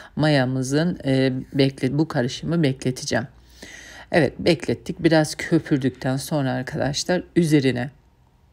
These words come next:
beş yemek kaşığı toz şeker ilave ediyoruz.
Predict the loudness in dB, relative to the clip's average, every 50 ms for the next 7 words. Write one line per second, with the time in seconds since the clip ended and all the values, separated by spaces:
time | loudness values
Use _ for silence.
0 | _ _ _ _ -20 -20 -20 -20 -20 -20 -18 -6 0 2 2 2 2 0 -2 -2
1 | -2 -4 -4 -4 -6 -6 -6 -4 -2 -2 0 0 -2 -4 -10 -18 -20 _ _ _
2 | _ _ _ _ -20 -20 -20 -10 -2 0 0 0 0 -2 -4 -4 -2 -2 0 0
3 | 0 0 0 0 0 0 -2 -2 -4 -2 -2 -4 -4 -4 -6 -10 -12 -16 -18